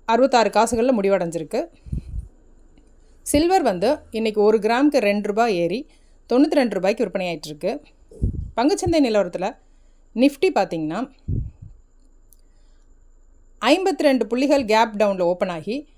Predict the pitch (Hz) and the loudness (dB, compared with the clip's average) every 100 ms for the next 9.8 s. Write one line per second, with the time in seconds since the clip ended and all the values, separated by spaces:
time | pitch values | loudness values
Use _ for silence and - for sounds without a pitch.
0 | _ 233 294 392 349 285 262 247 247 226 | _ -4 -2 0 2 4 4 2 -2 -2
1 | 262 254 208 202 202 196 170 180 202 185 | -2 0 0 0 -4 -8 -10 -6 -4 -6
2 | 202 247 - 233 294 330 302 269 247 226 | -4 -6 -6 0 0 2 0 2 0 0
3 | 214 247 208 202 262 269 247 202 190 202 | -4 -6 -4 -4 -2 -2 0 -2 -2 -4
4 | 208 208 208 180 202 247 - 185 185 175 | -2 -4 -6 -4 0 -2 -2 -4 -4 -4
5 | - 156 151 233 - _ _ _ - 233 | -6 -12 -8 -8 -8 _ _ _ 0 2
6 | 320 311 208 180 302 _ - - - - | 4 2 -2 -2 -6 _ -12 -10 -12 -16
7 | - - - - _ _ _ _ _ _ | -20 -20 -20 -20 _ _ _ _ _ _
8 | - 220 254 381 381 285 233 214 202 175 | -2 2 2 2 0 0 -2 -4 -6 -6
9 | 208 240 254 214 180 170 160 285 | -4 0 0 0 -2 -2 -4 -6